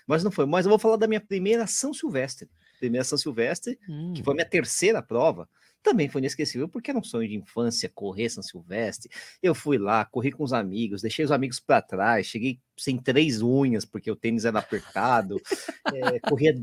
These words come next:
Speaker 1: corri do lado de um cara segurando uma mão enorme, assim, escrito Vanderlei Cordeiro. O cara tava vestido de Vanderlei Cordeiro, mas não tinha nada a ver, era um corredor normal. <laughs> Só que tinha uma mão muito grande de papelão, assim, não sei o que e tal. E fui, fui com ele até o final e tal. Foi bem divertido, cara.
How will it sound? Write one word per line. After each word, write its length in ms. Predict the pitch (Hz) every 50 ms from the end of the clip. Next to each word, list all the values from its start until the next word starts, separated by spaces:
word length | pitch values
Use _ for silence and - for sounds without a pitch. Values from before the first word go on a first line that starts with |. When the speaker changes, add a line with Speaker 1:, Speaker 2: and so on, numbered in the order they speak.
| - _ - - _
Speaker 1:
corri 200 | - - 147 170
do 100 | 160 165
lado 220 | 156 156 165 165 147
de 80 | 160
um 60 | 151
cara 200 | 123 - 151 147
segurando 300 | 147 - 151 127 147 151
uma 160 | 151 147 139 135
mão 180 | 135 151 170
enorme, 400 | 151 127 123 131 147 147 123 113
assim, 220 | 104 - - 147 135
escrito 280 | - - 135 - 135
Vanderlei 380 | 120 143 139 135 120 117 139 147
Cordeiro. 540 | 151 - 135 110 90 90 110 131 127 110 98
O 20 |
cara 180 | - - 127 127
tava 220 | - 151 147 127
vestido 340 | 131 139 - - - 190 180
de 60 | 160
Vanderlei 300 | 160 170 151 151 143 123
Cordeiro, 420 | - 127 120 107 123 151 151 170
mas 580 | 160 160 151 135 120 104 101 - - - - - -
não 100 | 127 143
tinha 160 | 143 - 185
nada 140 | 220 240 208
a 20 | 135
ver, 120 | 147 165
era 140 | 135 123 156
um 20 | 170
corredor 280 | - 180 175 208 226
normal. 380 | 202 143 127 143 135 104 - _ _ - - _ _ _ -
<laughs> 760 | - 131 - - - _ - - - - - - 143 - -
Só 100 | - 139
que 120 | 220 208
tinha 100 | - -
uma 140 | 247 233 214
mão 180 | 185 208 240 254
muito 360 | 240 226 240 262 240 - 226
grande 340 | 143 151 170 208 196 143 127
de 80 | 131 123
papelão, 480 | 160 147 - - 131 123 156 160 143
assim, 300 | 123 - - - 180 185
não 60 | 160 -
sei 140 | - 131 117
o 40 |
que 140 | _ - 160
e 60 | 160 147
tal. 260 | - 170 185 175 156
E 80 | 151 190 196 - -
fui, 220 | 240 240 202 156
fui 160 | - - 220
com 200 | - - 165 151
ele 180 | 160 202 180 143
até 100 | - 180
o 60 | 165 -
final 300 | - 123 131 156 160 127
e 20 |
tal. 240 | - 151 165 165 _ -
Foi 120 | 196 170
bem 180 | 139 156 196 214
divertido, 500 | 208 208 196 170 - - - 107 101 95
cara. 160 | - 90